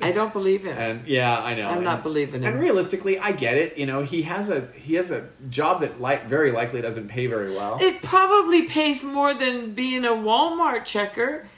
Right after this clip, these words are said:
Speaker 2: Potentially, yeah.
Speaker 1: He's a,
Speaker 2: <laughs>
Speaker 1: he's a pest control
Speaker 2: He works
Speaker 1: technician.
Speaker 2: at pest control, yeah, yeah,
Speaker 1: They,
Speaker 2: yeah.
Speaker 1: I mean, he's probably making at least fifteen bucks an hour. At least
Speaker 2: Something like
Speaker 1: maybe
Speaker 2: that, yeah.
Speaker 1: twenty bucks an hour.
Speaker 2: Mm.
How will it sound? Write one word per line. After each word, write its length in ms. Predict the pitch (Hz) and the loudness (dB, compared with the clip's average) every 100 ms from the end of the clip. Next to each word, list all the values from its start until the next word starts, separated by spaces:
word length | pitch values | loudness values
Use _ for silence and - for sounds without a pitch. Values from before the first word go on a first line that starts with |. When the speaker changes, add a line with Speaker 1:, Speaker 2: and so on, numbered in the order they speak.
| _ _ _ - _ _ _ - | _ _ _ -20 _ _ _ -14
Speaker 2:
Potentially, 560 | 156 160 147 127 113 120 | -2 0 0 -2 -2 0
yeah. 100 | 127 | 4
Speaker 1:
He's 200 | 302 311 | 4 4
a, 200 | 254 202 | 2 2
Speaker 2:
<laughs> 60 | 226 | 0
Speaker 1:
he's 280 | 277 302 | 0 0
a 80 | 320 | -2
pest 440 | - - 196 214 - | -4 -6 -6 -6 -8
control 340 | 269 - 190 | -8 -4 -4
Speaker 2:
He 40 | |
works 40 | - 165 | -4 -6
Speaker 1:
technician. 320 | 135 120 - | -4 -6 -6
Speaker 2:
at 60 | - | -6
pest 200 | 123 - | -6 -6
control, 240 | 107 101 - | -10 -10 -10
yeah, 200 | 107 - | -10 -10
yeah, 100 | 113 | -6
Speaker 1:
They, 300 | 269 320 - | -2 0 0
Speaker 2:
yeah. 40 | - | 0
Speaker 1:
I 80 | 262 | 0
mean, 160 | 302 277 | 0 0
he's 140 | 294 | -2
probably 380 | - 294 320 311 | 0 0 2 2
making 440 | 254 233 214 190 - - | 4 4 4 0 -6 -6
at 200 | 175 175 | -4 -2
least 300 | 214 285 - | 0 0 2
fifteen 480 | 233 202 - 254 277 | 2 0 0 -2 0
bucks 280 | 175 151 - | -2 -2 -4
an 80 | 139 | -4
hour. 460 | 120 110 123 117 - _ _ _ _ - | -2 -2 -4 -6 -12 _ _ _ _ -8
At 180 | 170 165 | -2 2
least 260 | 233 247 | 2 2
Speaker 2:
Something 140 | 226 202 | -2 -2
like 80 | 196 | 0
Speaker 1:
maybe 240 | 196 190 | 0 0
Speaker 2:
that, 60 | - | -2
yeah. 60 | |
Speaker 1:
twenty 240 | 214 214 226 | -2 0 0
bucks 320 | 156 156 - | 0 0 -2
an 100 | 143 | -4
hour. 380 | 131 113 139 151 | -2 0 -2 -4
Speaker 2:
Mm. 220 | 123 113 | -10 -10